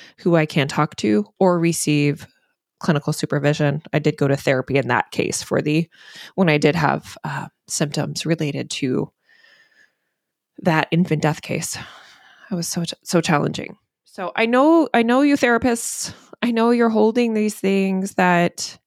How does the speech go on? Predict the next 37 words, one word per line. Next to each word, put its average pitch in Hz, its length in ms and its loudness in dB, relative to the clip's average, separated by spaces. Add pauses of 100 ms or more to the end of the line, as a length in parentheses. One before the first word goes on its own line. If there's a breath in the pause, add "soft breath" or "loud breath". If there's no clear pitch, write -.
(140)
we 190 180 0
can't 214 240 -2 (160)
tell 185 380 0
a 240 80 -2
lot 233 160 0
of 226 80 -4
people 233 280 -2
about. 226 520 -2
And 196 120 0
maybe 220 220 2
you 269 60 4
don't, 254 260 0
of - 160 -2
course, 220 380 0
not 202 260 0
wanna 190 320 0 (380)
burden 190 720 2
people 196 260 0
in 180 80 2
your 180 140 4
life 170 240 2
with 185 80 -6
the 170 100 2
heaviness 190 460 0
of 240 100 0
that, 233 340 2 (460 loud breath)
but - 180 -4
can 202 160 2
you 190 120 4
tell 180 240 4
someone, 170 580 0
"I've 175 140 0
had - 480 -2 (480)
a 175 100 2
really 170 240 0
hard 175 260 0
day - 400 -2